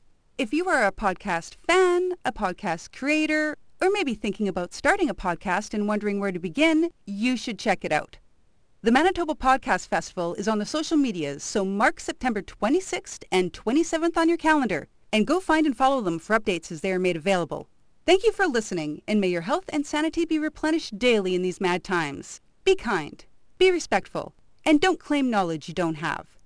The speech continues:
A skeptic knows it's always okay to say, "I don't know." Thank you to Jason Martin for composing the intro outro of the show, and thank you to Kathy Rayner and Paul Palmer for their musical contributions on the violin and guitar.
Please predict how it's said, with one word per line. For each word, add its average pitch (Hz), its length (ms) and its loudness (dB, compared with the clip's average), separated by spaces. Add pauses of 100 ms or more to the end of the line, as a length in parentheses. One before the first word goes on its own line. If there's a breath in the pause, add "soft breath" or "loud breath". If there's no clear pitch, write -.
(180)
A 254 60 2
skeptic - 460 0
knows 226 280 -2
it's - 240 -6
always 226 340 2
okay 208 300 -2
to 156 100 -8
say, 156 340 -6 (240)
"I 202 440 2 (200)
don't 165 460 -2 (200)
know." 170 460 -2 (600)
Thank 415 180 2
you 339 80 2
to 240 100 -6
Jason 208 400 0
Martin 185 300 -2
for 247 120 -8
composing 247 480 -2
the 277 80 0
intro 302 300 -2
outro 311 340 0
of 202 120 -4
the 202 80 -2
show, 170 260 -2
and 170 140 -2
thank 311 200 -2
you 339 60 0
to 302 80 -2
Kathy 311 380 -2
Rayner 294 360 0
and 269 200 -2
Paul 262 240 2
Palmer 185 400 -2
for 233 160 -4
their 269 140 -2
musical 302 440 0
contributions 214 720 -4
on 208 160 -2
the 208 60 -2
violin 180 460 0
and 180 120 0
guitar. 143 460 -4